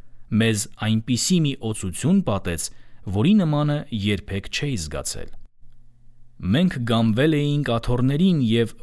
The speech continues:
ոչինչ չէինք կարողանում անել։ Երբ նայեցի մեր առջևի սեղանին դրված գումարների կույտին, հենց մեջտեղում նկատեցի մի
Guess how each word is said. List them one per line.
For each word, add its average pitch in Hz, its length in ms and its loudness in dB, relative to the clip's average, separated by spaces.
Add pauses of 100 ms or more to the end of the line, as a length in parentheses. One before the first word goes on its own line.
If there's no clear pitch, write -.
ոչինչ 127 460 -2
չէինք 156 460 -2
կարողանում 69 580 -6
անել։ 57 300 -12 (840)
Երբ 101 420 2
նայեցի 120 460 2
մեր 123 240 4
առջևի 113 540 0
սեղանին 113 600 2
դրված 101 460 0
գումարների 98 640 0
կույտին, 110 480 -2 (560)
հենց 165 400 2
մեջտեղում 117 600 2
նկատեցի 110 680 0
մի 123 140 4